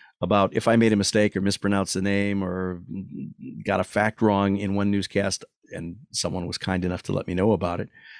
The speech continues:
I would, uh, come on the next newscast and say,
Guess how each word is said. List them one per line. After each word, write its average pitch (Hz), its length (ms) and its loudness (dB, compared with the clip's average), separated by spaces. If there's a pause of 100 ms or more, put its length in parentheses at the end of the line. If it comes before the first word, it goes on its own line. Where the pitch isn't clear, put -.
(280)
I 95 100 0
would, 92 280 0
uh, 92 240 0
come 95 160 -4
on 98 140 0
the 95 80 0
next 98 200 -2
newscast 101 520 -2
and - 100 -10
say, 92 340 -4